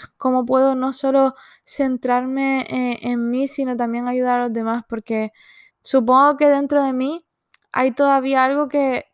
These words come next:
que, mm, que no se cree merecedora de, de una vida así, a no ser que, que, mm, que,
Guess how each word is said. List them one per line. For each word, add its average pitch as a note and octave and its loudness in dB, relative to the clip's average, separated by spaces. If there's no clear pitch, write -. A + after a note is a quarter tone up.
que, A#3+ -2
mm, A3 -6
que C4 0
no C4+ -2
se D#4+ -2
cree D4 2
merecedora C4 0
de, C4 0
de B3 -4
una C4 -6
vida C4+ -4
así, C#4 -6
a B3+ -2
no C#4 -6
ser D#4 -4
que, C#4+ -2
que, C#4 -6
mm, A3+ -8
que, B3 2